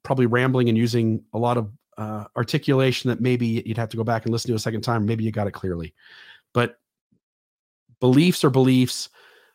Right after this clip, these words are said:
Faith, according to Mormonism, is beliefs that you can't see, but which are true. And the reality is the things you can't see in Mormonism are plenty.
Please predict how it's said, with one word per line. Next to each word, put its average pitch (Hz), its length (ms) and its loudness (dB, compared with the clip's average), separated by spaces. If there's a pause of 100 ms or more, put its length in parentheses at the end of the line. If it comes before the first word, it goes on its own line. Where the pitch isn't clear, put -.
(100)
Faith, 160 720 2 (200)
according 143 480 2
to - 80 -2
Mormonism, 123 800 2
is 113 160 -2
beliefs 120 680 -2 (200)
that 117 140 -4
you 107 100 -2
can't 143 400 -4
see, 135 380 -2
but 120 100 -6
which 117 220 -4
are 107 60 -2
true. 147 520 4 (300)
And 151 80 4
the 143 60 4
reality 143 580 2
is 127 280 0 (360)
the 120 80 0
things 160 360 2
you 143 80 2
can't 135 320 -4
see 139 300 0
in 127 80 4
Mormonism 120 680 0
are 110 120 -2
plenty. 90 600 -8